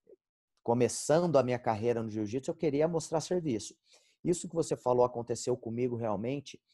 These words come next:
é, no final da minha carreira, né? Em um ponto onde eu já era consagrado, um ponto onde eu já tinha conquistado todos os campeonatos que eu podia conquistar, eu já, já, já havia vencido.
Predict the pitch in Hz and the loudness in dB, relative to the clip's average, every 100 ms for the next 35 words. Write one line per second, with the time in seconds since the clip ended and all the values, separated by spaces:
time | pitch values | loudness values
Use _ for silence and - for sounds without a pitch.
0 | _ _ _ _ 107 101 101 135 151 165 | _ _ _ _ -2 0 0 -2 -4 0
1 | 139 139 127 143 123 98 92 _ _ 110 | 0 0 -2 -6 -4 -6 -6 _ _ -8
2 | 95 _ _ _ _ _ _ _ 131 131 | -8 _ _ _ _ _ _ _ -6 -2
3 | 131 131 117 110 110 110 113 110 - 151 | -2 -2 -2 -2 2 2 2 -4 -2 2
4 | 156 160 151 127 - 123 127 117 117 113 | 4 6 4 0 -2 -2 -2 0 0 0
5 | - 127 113 82 57 64 - 113 113 - | -2 -2 0 0 -2 -4 -4 -6 -6 -2
6 | 117 113 - 131 117 - 113 117 113 110 | 0 0 -2 -2 -2 -4 -4 0 0 -2
7 | - 101 113 104 110 95 87 _ _ _ | -6 -6 -6 -2 0 2 0 _ _ _
8 | _ _ _ _ _ 113 113 - 117 113 | _ _ _ _ _ -4 -4 2 2 4
9 | 110 101 104 101 92 104 98 107 98 113 | 2 2 2 2 2 -2 -2 -2 -2 -4
10 | - 175 185 | 0 0 0